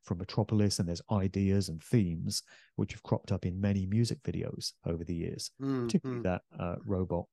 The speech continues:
Speaker 1: android thing.
Speaker 2: Mm, absolutely. I wonder as well if we might talk a little bit about, 'cause this is just an area that I'm fascinated in, but it's also an area that you probably have a lot of insight into as well, is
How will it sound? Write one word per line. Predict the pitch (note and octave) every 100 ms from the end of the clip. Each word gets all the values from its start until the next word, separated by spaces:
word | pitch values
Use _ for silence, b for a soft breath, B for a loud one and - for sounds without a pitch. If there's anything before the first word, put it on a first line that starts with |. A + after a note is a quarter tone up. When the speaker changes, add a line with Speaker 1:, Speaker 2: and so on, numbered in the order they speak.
| -
Speaker 1:
android | F#2+ G2 F2 F2 - _
thing. | - E2 - _ C#3
Speaker 2:
Mm, | D3+ B2 - _ _ _ -
absolutely. | C3+ - A2+ C3+ A2+ A2+ B B B B B B B _ -
I | F#3
wonder | G#3 B3+ C#4+
as | A#3
well | A3 G3
if | C#3+ -
we | D#3+
might | D#3 D#3+ F3 F3
talk | - E3+ D3+
a |
little | D#3 C#3+
bit | D3 C#3+
about, | C3 C#3 C3 -
'cause | D3 - b b b b -
this | D#3+ F#3+
is | F3
just | F#3 -
an | F3+
area | G3 F#3+ F3
that | D3+
I'm | C3+ C3+
fascinated | C#3 C#3+ - A#2+ A2+ G#2+
in, | G#2+
but | B2+
it's | A#2+ D3+
also | C3 C3
an | B2+
area | A#2+ A#2+ A2+
that | G#2+
you | A2 A#2 A2 -
probably | A#2 A2+
have | A2+ G#2
a |
lot | A2+ A#2+
of |
insight | B2 A2+ A2 G#2
into | G#2 F#2+ G#2
as | G2
well, | A2+ F#2 - B B B B B
is | C3+ C3+ B2+